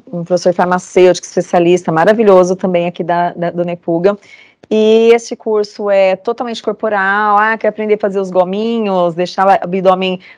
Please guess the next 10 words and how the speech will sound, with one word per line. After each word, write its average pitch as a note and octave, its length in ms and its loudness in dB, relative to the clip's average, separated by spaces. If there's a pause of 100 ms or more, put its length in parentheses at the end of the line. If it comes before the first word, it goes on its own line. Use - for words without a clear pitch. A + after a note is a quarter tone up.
(100)
tanquinho G#3 600 0
definido, G3+ 1000 -2 (320)
braço, F#3+ 680 0
glúteos, F#3 960 -4
enfim. F#3+ 460 -6 (520)
É, G3 360 2
assim, G#3 340 -4
fantástico. A#3 640 -4
E A#3+ 360 -4
vocês A#3 580 -2